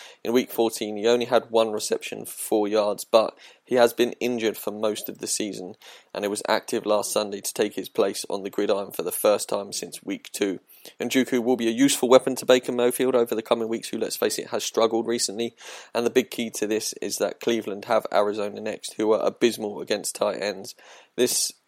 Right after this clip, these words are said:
let's be honest, is a real punt, but the Arizona Cardinals are currently the worst team against tight ends, and they're giving up thirteen point five percent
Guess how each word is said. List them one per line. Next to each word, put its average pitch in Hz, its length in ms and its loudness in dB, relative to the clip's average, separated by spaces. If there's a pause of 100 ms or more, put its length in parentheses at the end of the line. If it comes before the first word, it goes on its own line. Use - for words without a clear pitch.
(260)
let's 120 200 6
be 107 120 -2
honest, 107 320 -2
is 104 300 -2
a 101 220 0
real 113 340 2
punt, 127 360 0 (520)
but - 340 6
the 113 120 4
Arizona 117 340 6
Cardinals 107 500 2
are 104 200 0
currently 107 440 -2
the 113 200 -6
worst 107 480 4
team 104 360 -6
against - 560 -6
tight - 300 2
ends, 92 340 -6 (280)
and 104 100 -6
they're 104 80 -2
giving 104 240 -2
up 82 100 -8
thirteen 101 540 2
point - 300 -4
five 98 340 0
percent - 280 -10